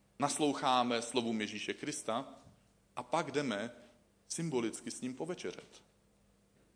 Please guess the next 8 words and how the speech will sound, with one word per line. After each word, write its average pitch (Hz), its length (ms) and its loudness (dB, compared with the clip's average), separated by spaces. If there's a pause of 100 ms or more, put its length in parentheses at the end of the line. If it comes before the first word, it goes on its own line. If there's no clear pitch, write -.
(540)
Ale 110 120 6
každému 175 520 4
tenhle 151 420 2
stůl 202 380 -2
Ježíše 143 400 0
Krista 117 540 -2 (960)
zakrývá 117 1000 0 (280)
něco, 110 760 0